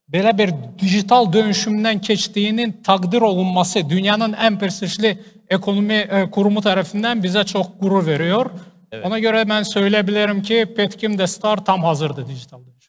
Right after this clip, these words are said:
Speaker 2: Teşekkür ediyoruz. Bu arada siber saldırılara da açık hale geliyoruz. Fazla dijital olduğumuz zaman tabii, o da ayrı bir konu.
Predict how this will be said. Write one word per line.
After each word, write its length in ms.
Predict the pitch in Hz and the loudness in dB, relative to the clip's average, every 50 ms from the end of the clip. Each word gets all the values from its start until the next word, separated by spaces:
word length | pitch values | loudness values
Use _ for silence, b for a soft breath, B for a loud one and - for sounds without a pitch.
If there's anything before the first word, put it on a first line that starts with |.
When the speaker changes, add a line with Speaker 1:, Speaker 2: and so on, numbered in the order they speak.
| _ - | _ -16
Speaker 2:
Teşekkür 340 | 120 - - 135 - - 143 | -14 -12 -12 -12 -10 -10 -8
ediyoruz. 280 | 120 151 180 160 - | -8 -8 -8 -8 -6
Bu 100 | 147 151 | -4 -4
arada 160 | 147 147 170 | -4 -4 -4
siber 340 | 160 - - 160 160 170 170 | -8 -8 -4 0 2 2 2
saldırılara 580 | 151 - 175 160 160 160 170 170 165 165 170 180 | 2 2 2 2 2 0 -2 -2 0 0 0 0
da 60 | 214 | -2
açık 220 | 170 - - - | -4 -6 -4 0
hale 200 | 180 151 143 131 | 2 2 2 0
geliyoruz. 340 | 117 113 104 101 101 95 - | -4 -8 -10 -10 -12 -14 -10
Fazla 320 | - 127 120 120 143 139 123 | -8 -8 -6 -6 -8 -10 -10
dijital 340 | 127 120 135 117 - 139 | -10 -12 -10 -8 -6 -6
olduğumuz 420 | 131 131 127 120 135 131 135 131 113 | -6 -6 -6 -8 -8 -8 -8 -8 -8
zaman 240 | 120 113 110 107 98 | -8 -8 -8 -8 -10
tabii, 260 | - 113 131 180 170 | -10 -12 -10 -10 -10
o 120 | 131 127 | -8 -4
da 60 | 147 | -4
ayrı 180 | 143 147 147 131 | -4 -4 -6 -8
bir 60 | 120 | -12
konu. 280 | - - 107 98 95 | -14 -16 -16 -16 -16